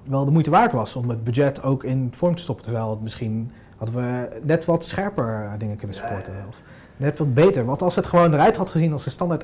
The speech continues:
Speaker 1: I O S-applicatie zonder custom huisstijl, had het misschien prima geweest.
Speaker 2: Ja.
Speaker 1: Dus
Speaker 2: Maar
Speaker 1: het zijn van die dingen waar ik, waar ik gewoon over nadenk.
Speaker 2: Ja. Toch, als het er lekker uitziet.
Speaker 1: Ja, maar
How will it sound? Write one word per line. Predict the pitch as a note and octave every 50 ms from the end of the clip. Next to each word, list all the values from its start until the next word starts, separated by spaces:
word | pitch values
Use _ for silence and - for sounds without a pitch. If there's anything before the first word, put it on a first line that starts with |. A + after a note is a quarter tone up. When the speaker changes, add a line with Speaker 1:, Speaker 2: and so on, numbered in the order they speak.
| -
Speaker 1:
I | C#3 C3+
O | C3 C3
S-applicatie | B2+ - - - - - - A#2 A2 - - G#2
zonder | G2 D3+ F3+ F#3+ E3+ D3+
custom | - - C3 - - A2+
huisstijl, | G2+ G#2+ G#2+ - - G2+ G2 G2 G2 G2+ - - - - - - - - - - - - - - - - - -
had | - F#3 F#3
het | - - -
misschien | - - - F#3
prima | E3+ - G#3 F3+ D3+
geweest. | - - G2 F#2 G2 - - - - - - -
Speaker 2:
Ja. | C#3 - - - - - - - - - - - - - - - - - - - -
Speaker 1:
Dus | D3 C#3+
Speaker 2:
Maar | - C#3 D3 F3 F3+ F#3
Speaker 1:
het | F#3+ F3+
zijn | F#3 F#3+
van | F#3+ F#3+
die | F#3 F3
dingen | G3+ G3 F#3
waar | F3+ E3 E3
ik, | D#3+ E3 - -
waar | D3+ C#3+ C#3+
ik | D3
gewoon | - D3+ B2+ B2
over | C3+ C#3
nadenk. | C3 G2 F2+ F2 F2 - - -
Speaker 2:
Ja. | A#2 A2+ - - - - - - - - - - - -
Toch, | - - - - - C3
als | B2+ - - -
het | A2 G#2+
er | A#2 B2
lekker | C#3 C3+ - A#2 G#2 - - -
uitziet. | - C3+ D3+ D#3 - - - - E3 - - - - - - - - - - - - - - -
Speaker 1:
Ja, | G#3 A3+
maar | A#3+ G#3+